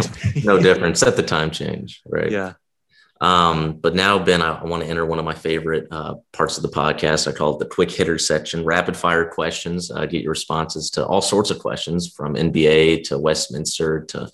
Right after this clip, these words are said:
Speaker 2: to anything, Indiana. Um, but to start, your favorite N B A player right now and then all time.
Speaker 1: Mm. Right now, it would be so one of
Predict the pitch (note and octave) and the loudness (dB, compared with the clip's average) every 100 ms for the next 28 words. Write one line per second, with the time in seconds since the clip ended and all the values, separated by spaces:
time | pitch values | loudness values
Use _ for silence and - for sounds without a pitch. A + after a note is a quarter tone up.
0 | - - - - _ - F2+ F2+ F2 D2+ | -16 -20 -20 -20 _ 2 4 4 4 0
1 | D2+ E2+ E2 D#2 D#2 D#2+ D#2+ - D2+ D2+ | 2 2 4 2 2 0 -2 -4 -6 -6
2 | C#2+ A#1 G#1+ - - - - E2+ F#2 E2 | -6 -8 -10 -6 -2 0 2 4 2 2
3 | D#2 - G2+ A2 A2 F#2+ F#2+ F#2+ F2+ F2+ | -4 0 2 4 2 2 2 4 4 4
4 | F2+ E2 D#2+ F#2 F#2 F2+ F2+ G2+ G#2 - | 2 4 4 0 0 0 0 0 -2 -4
5 | E2 E2 D#2+ D#2+ D#2 D#2 - D2 D2 - | -6 -6 -4 -4 -4 -4 -6 -6 -6 -10
6 | - _ _ _ _ _ _ _ _ _ | -16 _ _ _ _ _ _ _ _ _
7 | _ _ _ _ - C3+ B2 F2+ E2 _ | _ _ _ _ -8 -4 -2 -4 -10 _
8 | _ _ _ _ _ _ _ _ _ _ | _ _ _ _ _ _ _ _ _ _
9 | _ _ _ - C3+ F3+ D#3+ C#3 C#3 B2+ | _ _ _ -2 0 2 2 2 4 2
10 | B2+ B2 A2+ - B2 A#2+ A#2 A#2 G2 _ | 2 2 0 -2 -4 -2 -2 -2 -4 _
11 | _ _ _ _ _ _ _ _ _ _ | _ _ _ _ _ _ _ _ _ _
12 | _ _ _ _ _ _ _ _ - - | _ _ _ _ _ _ _ _ -10 -4
13 | D3 - A2 C3 D#3 F3 D3+ C3 A#2 - | -2 -2 -2 2 2 4 2 4 2 -2